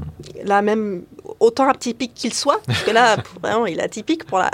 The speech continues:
Speaker 1: pour l'offre, euh, je peux pas dire oui, parce
Speaker 2: Bien
Speaker 1: que
Speaker 2: sûr.
Speaker 1: je, c'est un poste de commercial en France, il faut qu'il parle français, donc, euh, je, je vais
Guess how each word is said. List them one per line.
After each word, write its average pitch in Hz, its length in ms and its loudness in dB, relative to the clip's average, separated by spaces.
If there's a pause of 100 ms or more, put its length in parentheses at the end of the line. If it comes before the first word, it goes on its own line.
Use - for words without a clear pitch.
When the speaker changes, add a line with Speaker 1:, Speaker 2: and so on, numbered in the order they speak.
(120)
Speaker 1:
pour 180 140 -2
l'offre, 339 320 2 (460)
euh, 185 380 2 (360)
je 180 100 -4
peux 170 140 2
pas 170 140 2
dire 214 180 4
oui, 285 280 -2
parce - 160 -2
Speaker 2:
Bien 185 180 2
Speaker 1:
que 180 60 0
Speaker 2:
sûr. 180 180 -4
Speaker 1:
je, 180 40 -6
c'est - 400 -4
un 185 80 4
poste 196 240 2
de 220 60 -4
commercial 190 460 0
en 185 100 4
France, - 320 0
il - 60 -14
faut 202 100 -6
qu'il - 160 -8
parle 196 160 4
français, 226 400 0
donc, 190 220 -6
euh, - 140 0
je, - 140 -8 (200)
je - 180 -12 (100)
vais 196 180 -2